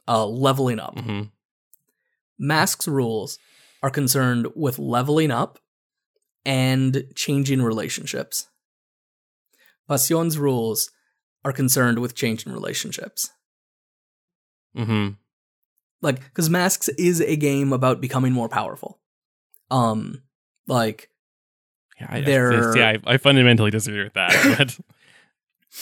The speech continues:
Speaker 1: Okay, so, uh, James, you just got an advancement.
Speaker 2: Yeah.
Speaker 1: Do you wanna take a move from your playbook, becoming more powerful? Take a move from another playbook, becoming more powerful.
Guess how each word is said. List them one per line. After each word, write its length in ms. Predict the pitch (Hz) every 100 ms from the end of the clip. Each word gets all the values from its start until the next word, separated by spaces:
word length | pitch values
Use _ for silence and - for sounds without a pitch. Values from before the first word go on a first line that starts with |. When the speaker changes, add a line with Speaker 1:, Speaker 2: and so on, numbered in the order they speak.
| - -
Speaker 1:
Okay, 220 | 208 156
so, 320 | 113 - 147 127 - _ -
uh, 260 | 135 123 123 151 - 175
James, 280 | 160 156 131
you 60 |
just 100 | 143
got 100 | 165 139
an 80 | 139
advancement. 460 | 127 117 110 110
Speaker 2:
Yeah. 280 | 117 101 52 - _ _ _ _ 165
Speaker 1:
Do 80 |
you 40 | 160
wanna 160 | 139
take 220 | 127 175 170
a 40 |
move 220 | 165 151
from 280 | 156 156 139
your 140 | 139
playbook, 420 | 127 139 135 180 - _
becoming 280 | 147 127 123
more 140 | 120
powerful? 460 | 120 110 101 117 - _ _ _ _ _ -
Take 140 | 147
a 40 |
move 160 | 147 147
from 100 | 147
another 200 | 139 131
playbook, 460 | 117 117 113 117 - _ _
becoming 300 | - 131 110
more 120 | 110
powerful. 460 | 107 104 - - -